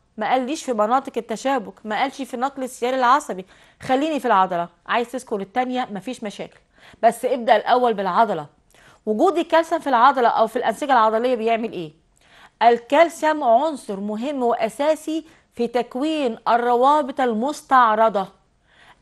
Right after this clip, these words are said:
التي تعمل كخطاطيف تجذب خيوط الأكتين بمحاذاة بعضها البعض، مما يؤدي إلى انقباض العضلة، طبعًا في وجود الطاقة المخزنة في جزيئات ال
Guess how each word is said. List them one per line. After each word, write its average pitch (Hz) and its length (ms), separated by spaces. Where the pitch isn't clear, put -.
التي 214 420
تعمل 285 540
كخطاطيف 220 1080
تجذب 226 480
خيوط 269 460
الأكتين 240 800
بمحاذاة 214 760
بعضها 202 640
البعض، 302 380
مما 254 400
يؤدي 220 600
إلى 262 220
انقباض 214 420
العضلة، 190 460
طبعًا 180 480
في - 140
وجود 254 340
الطاقة 294 480
المخزنة 247 680
في 226 140
جزيئات 214 600
ال 196 100